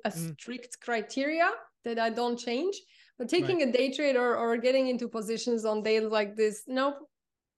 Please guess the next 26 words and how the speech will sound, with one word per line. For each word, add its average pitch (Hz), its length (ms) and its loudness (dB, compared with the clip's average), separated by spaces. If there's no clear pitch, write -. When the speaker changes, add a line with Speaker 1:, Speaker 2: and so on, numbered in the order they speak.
Speaker 2:
No, 147 220 -6
not 160 200 0
for 147 60 -4
you. 117 120 -4
I 120 60 -2
love 127 200 2
that. - 160 -2
Speaker 1:
<laughs> - 180 -10
Speaker 2:
We 208 120 6
did 254 160 4
skip 240 240 4
number 220 200 6
five. 208 280 4
Number 185 160 0
five 202 280 4
is 156 100 -2
trade 240 400 2
what 214 180 0
makes 196 300 -2
sense 214 340 -2
for 202 140 2
your 175 180 4
portfolio 208 920 0
and 139 120 -4
Speaker 1:
Okay. - 140 -16
Speaker 2:
personality. 139 760 2